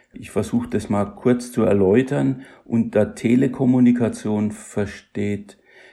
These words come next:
dieses Gesetz die Übertragung von elektronischen Signalen,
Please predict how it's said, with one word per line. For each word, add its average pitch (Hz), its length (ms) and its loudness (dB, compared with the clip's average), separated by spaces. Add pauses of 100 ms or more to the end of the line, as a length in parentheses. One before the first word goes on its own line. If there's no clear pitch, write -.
(160)
dieses 101 420 -6
Gesetz - 640 -6 (600)
die 101 240 -2
Übertragung 113 1040 -2
von 104 180 -2
elektronischen 98 760 -2
Signalen, 98 1000 -4